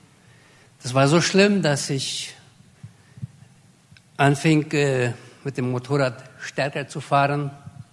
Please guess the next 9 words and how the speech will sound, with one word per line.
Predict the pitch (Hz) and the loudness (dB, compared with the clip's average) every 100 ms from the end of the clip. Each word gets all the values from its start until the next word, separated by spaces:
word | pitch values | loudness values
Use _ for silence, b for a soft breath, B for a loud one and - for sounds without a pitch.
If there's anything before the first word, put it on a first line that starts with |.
| B B B B B B B B - - - 277 | B B B B B B B B -12 -12 -20 -2
und, | 143 135 123 139 | 4 4 4 4
äh, | 127 123 120 117 110 - | 6 6 6 2 0 -6
mit | 123 | 0
mehr | 127 156 147 | 4 6 6
Alkohol. | 151 139 143 143 143 131 - - | 4 4 4 6 4 0 -6 -10
Ich | 156 | 4
hatte | 160 160 | 4 6
dann | 160 160 160 - - b b b b b | 6 4 2 -4 -18 b b b b b
zwei, | - - 160 160 160 151 139 127 | -10 0 6 6 6 2 2 -2